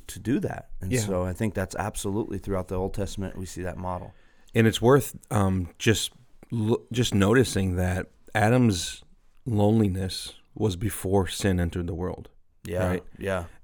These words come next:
Speaker 2: And so this idea that needing other people is a result of our brokenness, ex-, it's actually our brokenness that probably distorts our need for other people.
Speaker 1: Sure.
Speaker 2: But our need for other people is rooted deeper than the fall.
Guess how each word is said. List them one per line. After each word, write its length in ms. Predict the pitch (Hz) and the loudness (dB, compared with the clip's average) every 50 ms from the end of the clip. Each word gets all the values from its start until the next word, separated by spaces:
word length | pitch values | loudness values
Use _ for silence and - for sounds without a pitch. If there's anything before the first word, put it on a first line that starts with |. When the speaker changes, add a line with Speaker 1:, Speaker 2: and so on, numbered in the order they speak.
| - | -2
Speaker 2:
And 100 | 107 98 | 0 0
so 480 | - - - 101 98 98 98 92 87 - - | 2 4 4 4 6 6 4 2 0 -2 -4
this 200 | 104 104 - 110 | -4 -2 0 0
idea 320 | 107 101 87 98 98 101 | 0 2 2 2 4 4
that 340 | 95 92 95 95 - - - | 4 4 2 0 -2 -6 -6
needing 460 | 110 - 104 110 113 113 110 104 104 | -4 0 2 4 4 4 4 4 2
other 160 | 101 101 101 | 2 2 0
people 440 | - - 107 101 - - 95 98 95 | 0 -2 -4 -4 -2 0 2 2 2
is 120 | 95 85 | 2 2
a 60 | 92 95 | 0 0
result 360 | 95 87 80 98 101 98 - | 0 0 0 0 0 0 0
of 140 | 98 87 92 | 0 0 2
our 140 | 90 87 | 0 0
brokenness, 680 | 85 90 - - 107 107 104 - - 95 92 90 85 - | -2 -2 0 2 2 2 2 0 -2 -2 -2 -2 -4 -4
ex-, 220 | - - - - | -6 -6 -6 -8
it's 160 | - - - 110 | -8 -4 -2 0
actually 300 | 113 113 - - 98 98 | 0 0 0 -2 -2 -2
our 80 | 95 | -2
brokenness 640 | 82 - 104 101 107 104 - 101 92 90 82 - - | -2 0 2 2 2 2 2 0 0 -2 -2 -4 -6
that 220 | 98 - - - | -8 -8 -8 -8
probably 540 | - - 98 95 - 101 90 82 98 95 98 | -4 -2 -2 -2 -2 -4 -8 -6 -6 -6 -6
distorts 640 | 98 98 90 - - - - - 101 98 104 - - | -6 -6 -6 -6 -6 -6 -4 0 0 0 0 2 0
our 100 | 113 113 | 0 2
need 220 | 110 113 110 107 | 2 0 0 0
for 100 | - 113 | -2 -2
other 140 | 110 107 113 | 0 0 0
people. 420 | - 120 120 123 120 127 127 131 120 - - | -2 -2 -4 -4 -2 -4 -6 -6 -8 -12 -20
Speaker 1:
Sure. 300 | - - - 104 104 104 - - - - - - - - - | -16 -14 -12 -10 -10 -10 -12 -14 -18 -20 -20 -20 -20 -4 4
Speaker 2:
But 160 | - 107 98 | 6 6 8
our 120 | 98 98 | 8 6
need 240 | 95 98 101 113 110 | 6 6 4 2 2
for 100 | - - | 2 0
other 140 | 95 95 92 | 0 0 0
people 400 | - - 98 90 - 98 95 95 | -2 -2 -4 -2 0 0 2 2
is 260 | 95 90 82 - - | 2 0 -2 -6 -8
rooted 560 | - 98 101 107 104 95 95 90 87 92 - | -4 0 2 2 4 2 0 -2 -4 -8 -4
deeper 600 | - 110 113 123 117 120 107 92 90 90 85 87 98 | 0 2 2 2 2 2 2 2 2 0 -2 -4 -6
than 200 | 127 101 98 95 | -4 -2 -2 -2
the 60 | 95 | -2
fall. 580 | 85 - - 101 104 98 92 85 87 85 95 104 | -2 -2 0 2 2 4 2 2 0 -2 -6 -8